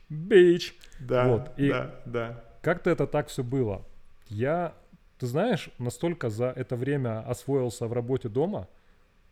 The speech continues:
Speaker 1: вне офиса и вне рамок какой-то компании, что мне тяжело вспомнить те ощущения, которые были там буквально год назад, когда это был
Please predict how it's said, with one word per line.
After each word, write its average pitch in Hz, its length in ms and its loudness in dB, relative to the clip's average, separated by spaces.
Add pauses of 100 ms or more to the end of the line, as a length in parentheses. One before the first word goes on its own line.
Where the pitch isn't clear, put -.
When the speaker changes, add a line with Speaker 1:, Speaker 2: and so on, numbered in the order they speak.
(160)
Speaker 1:
вне 123 280 -2
офиса 120 640 -4
и 120 220 -6
вне 120 240 -2
рамок 117 280 -4
какой-то 120 360 -8
компании, 151 480 -4
что 113 360 -6
мне 135 160 -2
тяжело 131 340 -2
вспомнить 151 520 -4
те 117 140 -6
ощущения, 156 480 -6
которые 120 340 -6
были 135 180 -4
там 101 200 -8
буквально 107 400 -8
год 107 200 -10
назад, 117 300 -6
когда 101 240 -10
это 104 160 -10
был 101 300 -8